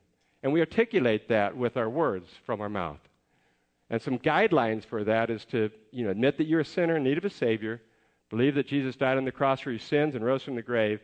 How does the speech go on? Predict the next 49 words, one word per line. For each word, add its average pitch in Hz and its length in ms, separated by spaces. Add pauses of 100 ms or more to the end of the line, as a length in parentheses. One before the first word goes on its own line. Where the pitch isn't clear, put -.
(300)
and - 80
choose 196 280
to - 80
follow 170 260
Christ 104 400
and 98 100
put - 180
your 127 80
faith 90 300
in 95 60
him 107 140
alone. 131 340 (1160)
And 101 120
if 101 140
you 107 120
haven't 185 460
done 98 200
that 87 160
yet, 98 200
we 117 120
encourage 160 380
you 131 80
to 120 60
come 151 220
and 147 80
talk 185 260
with 101 160
us 87 180
because 107 300
we'd 110 120
love 120 280
to, 95 180 (340)
to 120 100
walk 113 340
you 101 80
through 95 260
that 80 200
process. 78 400 (1400)
But - 260
after 196 320
you've 202 160
given 160 200
your 147 120
life 139 180
to - 60
Christ, 156 380
does 117 160
it 110 100
stop? 139 380